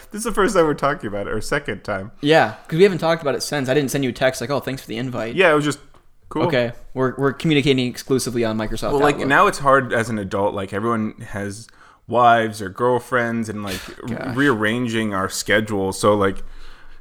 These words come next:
Speaker 1: I sent Outlook emails for, like, us hanging out for Smash last night.
Speaker 2: Well, and it helps, too, because I have, um, work email connected to phone.
Speaker 1: Yeah.
Speaker 2: So I get calendar alerts on my phone, like, fifteen minutes before.
Speaker 1: No, it's handy.
Speaker 2: So
Speaker 1: I
Speaker 2: it's,
Speaker 1: don't
Speaker 2: it's kinda convenient.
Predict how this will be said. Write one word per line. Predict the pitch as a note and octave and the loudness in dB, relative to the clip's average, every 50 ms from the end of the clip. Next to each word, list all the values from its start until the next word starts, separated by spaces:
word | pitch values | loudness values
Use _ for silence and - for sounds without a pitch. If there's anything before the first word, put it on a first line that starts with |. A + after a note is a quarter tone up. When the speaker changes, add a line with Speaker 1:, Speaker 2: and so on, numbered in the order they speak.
| - - - - - - - - - - - _ _ | -20 -20 -20 -20 -20 -20 -20 -20 -20 -20 -20 _ _
Speaker 1:
I | A2+ A#2 C#3+ | 0 0 0
sent | C#3+ - G#3 F#3 D#3+ | 0 -2 -2 -2 0
Outlook | - F2 A2+ C3+ D3 D3 B2 - | 2 2 2 2 2 0 0 -2
emails | - B2 A#2+ A#2 A2+ A2+ A2+ A2+ - - - | -2 -4 -2 -2 0 0 0 0 0 -2 -4
for, | - A#2 A2+ | -4 -2 0
like, | G#2+ G2+ G#2 - | 0 0 0 0
us | F2+ G#2+ G#2 - | -2 -2 -2 -2
hanging | - A#2 A2+ A2+ G#2+ | -4 -4 -4 -2 -2
out | G#2+ A2 G#2 | -2 -4 -4
for | - - | -6 -6
Smash | G2 - - - G#2 G#2 A#2 B2+ A#2+ - - - | -6 -6 -6 -4 -2 -2 -2 -2 -4 -8 -10 -6
last | G2+ E2 F2+ - - - - - | -4 -4 -4 -4 -8 -12 -10 -10
night. | G2+ F2+ E2 D#2+ E2 E2 - | -8 -8 -8 -8 -8 0 2
Speaker 2:
Well, | E3 F#3+ | 4 4
and | F#3+ | 4
it | E3+ E3 | 4 4
helps, | F#3 G#3+ A#3+ - - | 4 4 4 2 0
too, | - G#3 F#3 | 0 0 0
because | D3+ D#3 C3+ D3+ C#3 B2+ A#2 - - - | 0 0 2 2 2 2 2 -2 -2 2
I | B2 C3 | 4 4
have, | C#3+ C#3+ C#3 B2 | 6 4 4 4
um, | C3 B2 A#2 A#2 A2+ A2 A2 A2 A2 - - | 2 2 2 2 0 -2 -4 -6 -8 -6 0
work | A#2 B2 A#2+ - D3 | 0 0 0 0 -2
email | C#3 C3 C3+ C3 | -2 -2 -2 -2
connected | - C#3+ A#2+ A2+ B2+ A#2 | -2 -4 -6 -6 -6 -8
to | A#2 | -8
phone. | - - B2 B2 C#3 E3 F#3 - | -6 -4 -4 -4 -2 -4 -6 -4
Speaker 1:
Yeah. | - B2 A2+ G#2 G2 F#2+ | -2 0 0 0 0 -2
Speaker 2:
So | - - D3 | 0 2 4
I | C3 C3 | 4 6
get | C#3 C#3+ C3 - | 4 4 0 0
calendar | - C#3+ C3+ C3 A#2+ A#2 A#2 | -4 -4 -4 -2 -2 -2 -2
alerts | A2 A2 A2+ G#2+ G#2+ - - - | -2 -2 -2 -4 -6 -6 -10 -10
on | G#2+ G#2 | -8 -8
my | G2+ G2+ | -10 -10
phone, | - - A2+ G#2+ - A2+ | -10 -4 0 0 0 2
like, | G#2 - - | 2 0 0
fifteen | - B2 - - - B2+ A2+ | 0 0 -6 -6 -6 -6 -6
minutes | A2 G#2+ G#2 - | -6 -8 -10 -12
before. | - - - - A#2 F#2 E2+ | -14 -18 -12 -8 -8 -8 -6
Speaker 1:
No, | - G#2 A2+ | -6 -6 -6
it's | C#3+ - - | -6 -6 -6
handy. | B2+ G#2+ A2+ B2 A2+ F#2+ E2+ F2 | -6 -6 -4 -4 -4 -6 -6 -4
Speaker 2:
So | - - B2+ A2+ G#2+ G#2+ | -2 2 2 2 4 2
Speaker 1:
I | A2+ | 0
Speaker 2:
it's, | A2+ | 0
Speaker 1:
don't | A#2 A#2+ - | -2 -4 -6
Speaker 2:
it's | A2+ - | -6 -4
kinda | - C3+ A#2+ | -2 -2 -2
convenient. | - B2 A2+ G#2+ G2+ G2+ - - - | -2 -2 -2 -2 -4 -4 -8 -12 -14